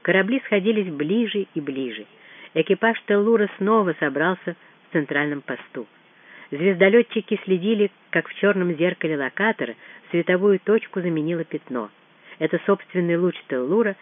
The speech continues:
отразившись от чужого звездолета, вернулся к кораблю. Пятно стало похоже на крохотный цилиндр, опоясанный толстым валиком, форма даже отдаленно не напоминавшая Теллур. Еще ближе, и на концах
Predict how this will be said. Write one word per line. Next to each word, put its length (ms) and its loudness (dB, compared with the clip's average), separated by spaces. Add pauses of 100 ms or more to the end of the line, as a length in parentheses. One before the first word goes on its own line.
(220)
отразившись 800 0
от 140 -8
чужого 420 0
звездолета, 680 -4 (200)
вернулся 580 -2
к 100 -20
кораблю. 460 -6 (420)
Пятно 400 0
стало 280 0
похоже 500 0
на 120 -4
крохотный 560 -4
цилиндр, 500 -2 (280)
опоясанный 640 -2
толстым 540 -2
валиком, 500 -4 (300)
форма 320 2
даже 220 -6
отдаленно 760 -2 (260)
не 120 2
напоминавшая 800 -6
Теллур. 400 -8 (420)
Еще 380 0
ближе, 400 -2 (400)
и 80 2
на 80 6
концах 400 2